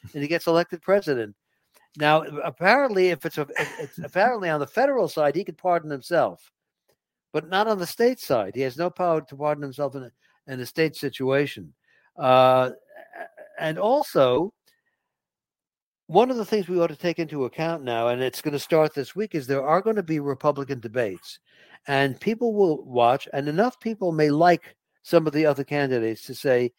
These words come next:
Speaker 1: "You know, we really don't need Trump, but let, let's give this other guy a chance." Uh, and that may,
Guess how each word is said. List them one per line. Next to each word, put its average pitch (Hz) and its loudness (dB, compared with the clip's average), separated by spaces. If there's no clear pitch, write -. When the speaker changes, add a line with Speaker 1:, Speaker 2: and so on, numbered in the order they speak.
Speaker 1:
"You 262 0
know, 247 4
we 247 -2
really 254 0
don't 190 4
need 151 0
Trump, 107 -8
but 139 -8
let, 196 0
let's 220 -2
give 170 -4
this 156 -4
other 127 2
guy 110 4
a 98 0
chance." 92 -8
Uh, 131 4
and 147 0
that 175 4
may, 180 4